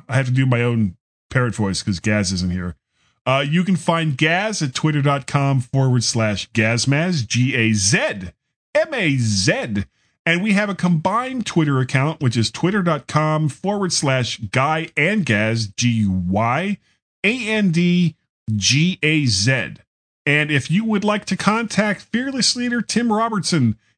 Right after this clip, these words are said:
and let him know what a horrible job that Gaz and I are doing with this show, you can send that to feedback at my mac dot com. And Paul, by God, there is one other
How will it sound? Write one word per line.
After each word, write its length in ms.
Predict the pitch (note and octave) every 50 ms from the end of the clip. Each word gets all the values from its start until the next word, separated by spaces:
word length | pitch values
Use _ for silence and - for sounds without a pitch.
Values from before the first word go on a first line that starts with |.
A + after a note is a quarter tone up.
| _ _
and 220 | - D3 C#3+ C#3+ C#3+
let 200 | D#3+ G3 G#3 D3
him 220 | D#3+ G3 F#3+ F#3
know 160 | F#3+ F#3+ F#3+
what 160 | E3 D3+ C#3+
a 120 | C3+ C#3 C3+
horrible 440 | C3 E3+ G#3+ A#3 A#3 A3 G3+ G3 F3
job 420 | D#3 - F3 E3+ E3+ E3+ E3 D3+
that 180 | C3+ A2+ G2 F#2+
Gaz 320 | - C3+ D3 E3+ E3 C3+
and 80 | D3 C#3+
I 80 | D3 C#3+
are 120 | C3+ B2+
doing 320 | A#2 A2+ B2+ C3 C3 B2+
with 180 | A#2+ A#2+ A2 G#2
this 140 | A#2 A#2 G#2+
show, 460 | - - - A#2 A2+ G#2 G2+ G#2 G#2 - _ _ _ _ _ _ _
you 220 | - C3+ D3+ G3+ A#3+
can 160 | - G#3+ G3
send 300 | - - F#3+ F#3+ F3 F3
that 180 | F3 F3 F3 -
to 280 | - - C3+ B2 A#2+ A2 - _
feedback 720 | G3+ A3 B3 A3+ F3+ - - D#3 D3+ D#3+ E3+ D#3+ - - _ _ _ _ _
at 240 | - B2+ B2 B2 -
my 300 | A#2 A2+ A#2+ A#2+ A#2+ B2
mac 300 | A#2 A#2+ A#2 A2+ A2 -
dot 220 | A#2+ A2 G#2+ -
com. 400 | - - C#3+ C#3+ C#3 D3 D3 B2+ - _ _ _ _ _
And 220 | - C#3 C#3 C3 -
Paul, 480 | - - G3+ G#3+ A3 A3 G#3 E3 - _ _ _ _ _
by 260 | - E3 F3+ G#3 A#3 A3+
God, 540 | D#3+ A#2+ F#3 F#3 F#3 F#3 F#3+ F#3+ E3+ D#3 - _ _ _ -
there 180 | D3 D3+ D#3
is 320 | - D3+ C#3 C3 A#2+ - A2+
one 540 | A2 G#2+ B2+ E3 F#3 G3+ G3+ G3 G3 F#3 - _ _ _ _ _ _
other 480 | E3+ F3+ F#3+ F#3 G3 F#3+ F#3 F3+ D#3+